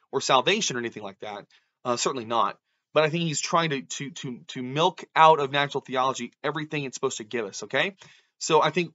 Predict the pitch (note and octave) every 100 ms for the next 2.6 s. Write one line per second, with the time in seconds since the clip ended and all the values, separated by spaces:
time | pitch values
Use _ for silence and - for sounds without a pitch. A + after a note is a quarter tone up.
0 | _ - D3+ D3+ D#3+ D#3+ G3+ G#3 D#3+ C#3+
1 | D#3 C#3+ A#2 A2+ D3 E3 D#3+ - D#3 C#3+
2 | A#2 G#2+ B2 D#3 B3 -